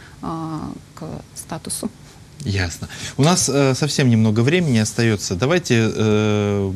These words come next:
Speaker 2: попрощаемся, в смысле, поговорим о ошибках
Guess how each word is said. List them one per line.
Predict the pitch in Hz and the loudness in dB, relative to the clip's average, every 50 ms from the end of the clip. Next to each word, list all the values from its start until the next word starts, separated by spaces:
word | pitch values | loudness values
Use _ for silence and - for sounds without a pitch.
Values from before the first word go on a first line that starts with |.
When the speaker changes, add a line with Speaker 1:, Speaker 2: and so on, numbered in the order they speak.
| 104 - - - - - - - - - - | -6 -8 -10 -10 -12 -14 -16 -16 -20 -12 -6
Speaker 2:
попрощаемся, | - 113 - 113 113 - - - 107 90 92 92 - - | -4 0 2 2 2 2 2 0 0 0 -2 -6 -8 -8
в | 101 | -6
смысле, | - - 107 101 98 - 113 107 107 104 104 - - - - | -4 0 0 0 0 2 4 4 4 4 4 2 -2 -4 -2
поговорим | 113 104 110 110 117 120 123 120 113 - | 0 2 2 4 4 4 2 2 0 0
о | - 113 117 113 110 110 107 - | 0 0 2 2 2 2 0 0
ошибках | - 110 110 - - 127 - - 117 113 - - - | -2 -2 -2 0 -2 -2 -2 -2 -4 -4 -4 -6 -16